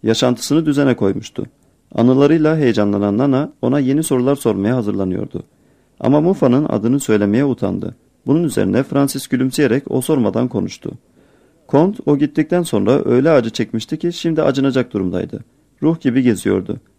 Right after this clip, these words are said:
Hanımın gidebileceği her yerde görünmekteydi.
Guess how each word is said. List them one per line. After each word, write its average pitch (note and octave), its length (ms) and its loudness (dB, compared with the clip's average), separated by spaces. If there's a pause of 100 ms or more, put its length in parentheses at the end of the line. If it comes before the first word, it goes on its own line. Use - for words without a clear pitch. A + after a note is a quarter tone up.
Hanımın B2 320 2
gidebileceği A2 580 0
her D#3+ 160 0
yerde C#3+ 280 0
görünmekteydi. G2 760 -4